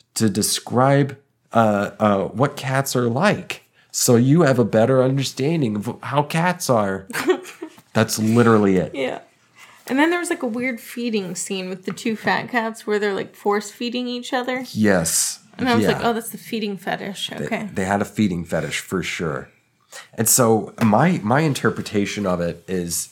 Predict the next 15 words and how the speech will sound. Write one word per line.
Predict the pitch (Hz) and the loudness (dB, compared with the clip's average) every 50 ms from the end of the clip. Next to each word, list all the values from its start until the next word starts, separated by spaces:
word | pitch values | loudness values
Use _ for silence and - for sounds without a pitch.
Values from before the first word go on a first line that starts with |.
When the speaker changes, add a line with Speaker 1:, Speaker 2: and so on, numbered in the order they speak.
| _ _ | _ _
Speaker 1:
uh, | 87 87 82 85 82 - - - _ _ _ _ | -4 -4 -2 -4 -6 -8 -14 -20 _ _ _ _
Andrew | - 104 117 127 123 117 139 135 | -2 0 2 2 2 2 2 2
Lloyd | 135 123 110 110 107 107 101 | 2 4 4 4 4 4 2
Webber, | 92 95 92 87 80 85 85 85 82 82 - - _ _ _ _ _ _ _ _ - - _ _ _ _ _ _ _ _ _ _ _ _ _ _ - _ _ _ 135 156 131 - _ _ | 2 2 2 2 2 0 -2 -2 -4 -4 -6 -12 _ _ _ _ _ _ _ _ -20 -20 _ _ _ _ _ _ _ _ _ _ _ _ _ _ -20 _ _ _ -10 -10 -10 -10 _ _
bl-, | - 131 120 123 143 147 - 131 | 2 4 4 6 6 4 4 4
you | 127 117 110 | 4 6 6
know, | 104 101 104 127 | 6 4 4 4
ye-, | 120 110 117 - - 104 113 120 135 156 185 175 | 4 2 2 2 -2 -4 2 6 8 8 10 10
yeeted, | 180 180 175 160 143 - - _ - - - _ _ - | 8 8 6 4 -2 -6 -12 _ -20 -20 -20 _ _ -8
yeeted | 107 101 95 120 135 151 156 175 156 123 - | -8 -2 2 4 4 6 6 4 2 2 -2
to | - - 110 | -2 -2 0
Mars | 101 101 107 110 113 113 110 98 | 0 2 2 2 4 2 2 0
and | 98 98 87 | -2 -2 -2
back, | 85 80 85 85 82 82 - - - _ _ _ _ _ _ _ _ _ _ _ _ _ _ _ _ _ | -2 -2 -2 -2 -4 -6 -10 -16 -18 _ _ _ _ _ _ _ _ _ _ _ _ _ _ _ _ _
uh, | 98 95 92 90 90 90 87 85 87 85 85 85 82 80 - | 0 0 2 2 2 2 2 2 0 0 0 -2 -2 -4 -6